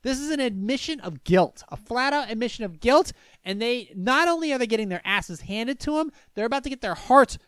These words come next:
afterwards because the criminal shit is still up for, up for grabs. The criminal shit is still like, okay, first of all, if they had the paperwork, 'cause you know Purdue Pharma, they have digital fucking records and paperwork records of, uh, all the doctors and all the other shit that they paid out.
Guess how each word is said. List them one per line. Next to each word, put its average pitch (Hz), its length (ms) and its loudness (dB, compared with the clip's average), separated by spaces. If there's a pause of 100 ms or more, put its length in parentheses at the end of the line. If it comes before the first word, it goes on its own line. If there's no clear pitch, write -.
(180)
afterwards 220 500 0
because 185 200 -6
the 175 80 -8
criminal 320 420 -2
shit - 300 -4
is 175 120 -4
still 262 500 -2
up 220 280 -6
for, 190 340 -8
up 208 220 -2
for 220 100 -2
grabs. 180 480 2 (320)
The - 80 -10
criminal 311 380 -2
shit 226 320 -2
is 170 120 -4
still 240 280 4
like, 190 320 2 (760)
okay, 208 180 0
first 277 280 0
of 247 60 -2
all, 180 200 4 (200)
if 202 200 0
they 302 160 6
had 285 240 0
the 220 60 -4
paperwork, 208 640 -2 (320)
'cause 170 180 -4
you 233 60 2
know 302 100 4
Purdue 233 320 2
Pharma, 226 260 0
they 165 120 -4
have 160 340 -2 (260)
digital 202 380 4
fucking 196 360 -6
records 180 400 -2
and 131 80 -10
paperwork 214 420 -4
records 151 280 -6
of, 117 140 -10
uh, 170 180 -4 (320)
all 220 160 8
the 254 100 10
doctors 214 480 4
and 143 80 -6
all 175 140 4
the 233 80 2
other 226 140 0
shit - 180 -8
that - 80 -12
they 170 80 -6
paid 185 240 -6
out. 233 280 -2